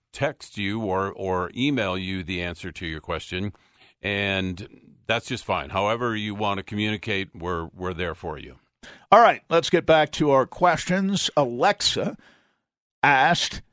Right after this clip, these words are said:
Speaker 2: "Do I need reserves to finance a rental home?"
Speaker 1: You know what? Alexa is a, uh, a senior processor with us, and, uh, didn't surprise me that she asked this question.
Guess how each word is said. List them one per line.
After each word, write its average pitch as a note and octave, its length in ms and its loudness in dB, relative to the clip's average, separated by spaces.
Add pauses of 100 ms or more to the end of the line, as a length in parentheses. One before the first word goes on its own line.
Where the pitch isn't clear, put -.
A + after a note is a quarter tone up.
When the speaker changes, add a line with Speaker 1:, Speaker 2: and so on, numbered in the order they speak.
(380)
Speaker 2:
"Do G3+ 400 2
I E3 300 4
need E3+ 420 0
reserves C#3 840 0
to F2 100 -4
finance C3 880 0
a C3 80 -2
rental A2+ 420 -6
home?" E2+ 300 -12 (800)
Speaker 1:
You D3+ 140 0
know D#3+ 120 2
what? D3+ 300 2
Alexa C#3 600 0
is A2+ 320 -4
a, G#2 360 -2
uh, F#2+ 320 -2
a G#2 40 -4
senior C3+ 380 -4
processor F#2 640 -6
with D#2 220 -10
us, D#2 360 -8 (220)
and, G2+ 640 -4
uh, F#2+ 220 -4 (160)
didn't D3 240 -4
surprise C3+ 540 -4
me G2 220 -6
that F#2+ 180 -8
she F#2 240 -10
asked G#2 400 -4
this F#2 160 -10
question. D2+ 540 -8